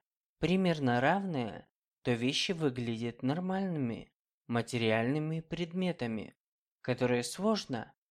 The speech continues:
но можно разбить. Если же я энергетически намного превосхожу свою цель, то она становится как бы полупрозрачным туманом, который легко поддаётся моей воле. У меня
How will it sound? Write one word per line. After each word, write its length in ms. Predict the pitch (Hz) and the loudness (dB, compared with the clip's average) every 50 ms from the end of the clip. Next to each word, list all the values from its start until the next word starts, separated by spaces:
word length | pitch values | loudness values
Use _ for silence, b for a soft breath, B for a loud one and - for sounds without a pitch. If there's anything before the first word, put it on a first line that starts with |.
| _ _ | _ _
но 160 | - 117 123 127 | 0 2 4 6
можно 520 | 135 143 170 190 185 165 139 120 117 117 | 6 6 4 2 2 0 -2 -2 -2 -4
разбить. 680 | 120 117 113 113 117 123 117 113 107 - - - - _ _ _ _ _ _ _ _ _ _ _ _ _ _ _ _ | -4 -6 -8 -8 -8 -10 -10 -10 -12 -14 -18 -20 -20 _ _ _ _ _ _ _ _ _ _ _ _ _ _ _ _
Если 480 | - 123 120 127 127 127 - 123 120 123 | -6 0 2 2 2 2 0 0 0 0
же 200 | 120 117 117 127 | 0 0 0 -2
я 400 | 120 117 117 123 120 117 113 113 | -2 0 2 2 2 4 2 2
энергетически 920 | 113 113 117 117 113 110 120 113 107 - 123 117 113 - - - - - | 2 0 0 -2 -4 -6 -8 -10 -6 -4 -4 -4 -4 -6 -10 -8 -4 -2
намного 640 | 117 113 113 113 113 117 127 156 175 170 147 127 113 | 0 0 2 2 2 2 2 0 0 0 0 -2 0
превосхожу 760 | - 127 117 117 110 113 113 - - - 123 120 113 120 117 | 0 -2 -2 -2 -2 -4 -4 -6 -4 -4 -4 -4 -2 -4 -6
свою 400 | 113 - - 120 117 113 117 113 | -6 -8 -8 -6 -4 -4 -4 -4
цель, 480 | 113 - - 156 156 170 175 175 - _ _ _ _ _ _ _ _ _ - | -6 -6 -4 -4 -2 -2 -4 -4 -8 _ _ _ _ _ _ _ _ _ -2
то 140 | - 196 180 | 0 2 2
она 200 | 156 139 123 117 | 2 2 2 0
становится 580 | - - 117 123 123 120 117 110 - - 120 | -2 -4 -2 0 2 2 2 0 -2 -4 -6
как 280 | - - 117 113 113 113 | -2 0 -2 -2 -2 -2
бы 140 | 120 117 113 | -2 -4 -2
полупрозрачным 1200 | - 123 117 117 113 - 127 113 117 110 110 113 117 110 107 104 - - - 120 117 117 117 | 0 0 0 0 -2 -2 -4 -4 -2 -4 -4 -4 -4 -4 -4 -4 -8 -6 -6 -4 -4 -4 -4
туманом, 720 | 117 - - 135 151 165 170 160 139 120 104 98 95 - _ _ _ _ _ _ _ _ _ | -4 -4 -2 -2 0 0 -2 -2 -2 -4 -4 -6 -8 -12 _ _ _ _ _ _ _ _ _
который 440 | - 196 165 151 135 127 123 120 | -6 -2 0 2 2 2 2 0
легко 460 | 117 117 117 110 - - - - 127 127 | 0 -2 -2 -4 -4 -4 0 0 0 2
поддаётся 720 | 127 - 147 127 120 123 117 117 113 113 113 - - 123 | 0 -2 -4 -2 0 0 0 0 -2 -4 -6 -6 -4 -2
моей 320 | 120 123 123 123 127 131 139 | 0 2 2 2 2 2 0
воле. 560 | 139 - 165 143 123 113 107 107 - - - _ _ _ _ _ _ _ _ _ _ - | 0 -2 -2 0 0 0 -2 -6 -8 -12 -18 _ _ _ _ _ _ _ _ _ _ -2
У 60 | 123 | 2
меня 500 | 123 123 123 123 127 147 175 202 214 | 4 4 4 4 4 2 0 0 -2